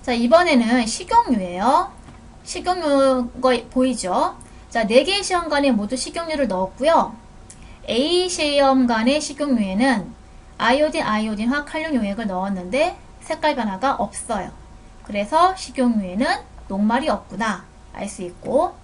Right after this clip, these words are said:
B 시험관의 식용유에는 베네딕트 용액을 넣은 다음에 가열을 했는데 색깔 변화가 없어요. 그러니까 식용유에는 당분이 없다는 거 알 수 있고,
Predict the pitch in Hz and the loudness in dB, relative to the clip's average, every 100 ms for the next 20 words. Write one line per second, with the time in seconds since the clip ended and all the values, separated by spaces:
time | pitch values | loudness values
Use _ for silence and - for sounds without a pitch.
0 | - - - - - - - 302 349 381 | -20 -20 -20 -20 -20 -12 -2 -2 2 0
1 | 370 330 311 302 240 254 220 196 202 294 | 2 0 -2 -4 0 2 2 0 0 -2
2 | 359 - - - - 240 294 330 302 240 | -2 -10 -20 -16 0 2 2 2 2 2
3 | 240 240 196 202 214 190 180 208 320 392 | 2 0 -2 0 -2 -2 -2 0 0 -2
4 | - 214 214 208 294 320 233 233 359 427 | -4 -4 -2 -2 -4 -2 0 2 2 0
5 | - - - 285 285 269 214 208 202 175 | -12 -20 -10 -6 -2 -2 -2 -4 -4 -6
6 | - 214 185 - - - - - 208 202 | -10 -8 -8 -10 -18 -20 -20 -12 -6 -4
7 | 185 - 302 370 - - 240 214 175 202 | -6 0 0 0 -6 -2 0 0 0 -2
8 | 339 349 - 202 208 262 359 285 - 190 | -2 -6 -8 -2 0 0 0 -2 -2 -8
9 | 180 254 208 190 - - - | -6 -4 -4 -6 -14 -16 -18